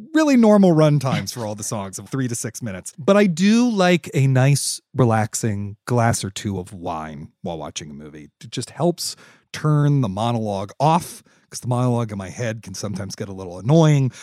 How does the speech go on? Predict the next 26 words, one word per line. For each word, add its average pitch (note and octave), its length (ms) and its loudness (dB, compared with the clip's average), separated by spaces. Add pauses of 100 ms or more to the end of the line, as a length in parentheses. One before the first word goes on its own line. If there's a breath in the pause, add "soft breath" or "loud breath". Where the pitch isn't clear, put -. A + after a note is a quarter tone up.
(160 loud breath)
and A2+ 80 -10
I G#2+ 80 -10
could G2 140 -14
just - 160 -10
relax G#2+ 540 -8
and E2+ 140 -14
focus, F#2 520 -12
uh, E2 320 -12 (120)
uh, E2 360 -14
on F2+ 160 -14
the D#2 80 -18
film. D2 340 -14
But A#2 100 -4
I C3+ 60 2
do C3+ 160 0
not D3 400 2
drink A#2 440 -4
or A#2 120 -4
do A2 140 -4
any G#2+ 220 -4
of F#2+ 100 -10
that F#2+ 180 -10
if F#2 140 -14
I'm F#2 180 -14
actually F#2+ 420 -12
reviewing F2+ 760 -12